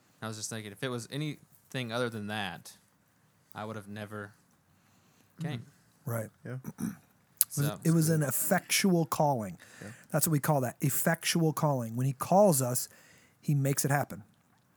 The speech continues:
Speaker 1: Mm. Yeah, so, like, my, yeah, I was, I was not only given life, but then given listening on that. That's kind of the way I thought of through the sermon.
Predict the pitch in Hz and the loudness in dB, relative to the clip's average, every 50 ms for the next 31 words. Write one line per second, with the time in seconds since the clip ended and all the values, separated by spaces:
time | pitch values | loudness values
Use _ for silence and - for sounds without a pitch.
0 | - 104 98 92 87 - _ _ - _ _ _ _ _ _ _ _ - - _ | -20 -18 -18 -18 -18 -20 _ _ -20 _ _ _ _ _ _ _ _ -20 -20 _
1 | _ _ - - _ _ _ _ - - - - - 113 - 113 110 101 117 123 | _ _ -20 -20 _ _ _ _ -18 -16 -14 -12 -10 -8 -6 -8 -8 -6 -4 -4
2 | 127 123 120 110 - _ _ _ _ _ _ _ _ _ _ _ _ _ _ _ | -2 -2 -2 -4 -8 _ _ _ _ _ _ _ _ _ _ _ _ _ _ _
3 | _ _ _ _ _ _ _ _ _ _ _ _ _ _ _ - 139 123 101 - | _ _ _ _ _ _ _ _ _ _ _ _ _ _ _ -6 -6 -6 -6 -6
4 | - 127 135 131 127 - - - 131 135 143 143 151 151 143 147 151 147 143 139 | -4 -4 -4 -4 -4 -6 -8 -6 -4 -2 -2 0 0 0 0 0 0 -2 -4 -4
5 | 131 120 110 110 113 113 131 131 131 113 110 110 117 117 110 98 - _ - 110 | -4 -6 -6 -10 -10 -8 -8 -6 -6 -6 -6 -4 -4 -4 -4 -6 -8 _ -14 -14
6 | 92 113 110 107 101 110 104 104 95 95 104 101 - - - 101 95 90 92 92 | -12 -10 -12 -10 -10 -10 -10 -10 -10 -10 -10 -10 -12 -12 -12 -12 -12 -12 -12 -14
7 | 95 90 90 87 - - 95 - - - 120 113 107 104 101 101 98 95 - - | -12 -12 -12 -12 -12 -12 -12 -12 -10 -8 -8 -8 -8 -8 -8 -8 -8 -8 -10 -10
8 | 104 104 101 92 - 104 85 78 - - 101 90 80 85 80 | -10 -10 -10 -12 -12 -14 -14 -12 -12 -12 -12 -12 -14 -16 -18